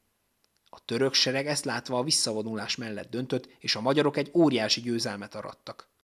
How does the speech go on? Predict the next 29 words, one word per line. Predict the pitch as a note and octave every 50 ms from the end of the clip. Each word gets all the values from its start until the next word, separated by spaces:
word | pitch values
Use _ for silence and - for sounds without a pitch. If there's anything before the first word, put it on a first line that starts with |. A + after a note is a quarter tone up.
| _ _
Hunyadi | - B2+ B2 C3 B2+ C3+ C3+
azonban | C3+ C3+ D3 D3 D3+ E3+ E3+
nem | F3 E3+ C3 A#2
üldözte | A2+ A2 G#2+ G#2+ - - - A2+
a |
menekülő | A2+ A#2 A2 A2 G#2+ - - A2 G#2+ G#2
török | - - A#2+ A2 -
csapatokat, | - - D#3+ - E3+ E3 - - - D3 C#3+ - - - _
mivel | - E3+ F3 F3+ E3
egy | D#3+ C#3+ -
cseltől | - - C#3 A2 G#2+ G#2+ - A2+ A2 A2+
tartott. | - A2 G#2 G#2 - - - - _ _ - _ _ _ _ _ _ _ _ _ _ _ _ _
A | - G2
nándorfehérvári | G2+ G#2+ A#2 B2 B2 C#3 C#3 C3 - - C3+ C3+ C3 C3 C3 B2+ B2+ B2+ B2+
diadal | B2+ B2+ B2+ A#2+ A#2 A#2+ A2+ A2+
során | A2 - - B2 A#2+ B2+ C3+ C3 - _
huszonnégyezer | _ G#3 A#3 A#3 - F#3+ E3+ D3+ D3+ D3+ D3+ D3+ C#3+ B2+ A#2+ - A#2 A2 -
török | - C#3 C3 A#2+ A#2 -
vesztette | B2+ A#2 - - A2+ A2 - _ F2+ F2
életét, | G2+ A2+ A2 A#2+ - - E3+ E3+ - - - _
és | C3 A#2+
ugyanennyi | - A3 G#3+ G#3+ F3+ C#3+ C3 B2 A#2+ A#2
török | A#2 - C3 B2+ A#2
katona | - B2 A#2 - B2 G#2+ G#2+
halt | G#2 A2 A2+ A2+
meg | - A#2 A2 A2+
a | A2
visszavonulásuk | A#2 B2 - - - G#2+ G#2+ A2 A2+ A2 G#2 G#2+ A2 - - - -
alatt. | - - - - _ -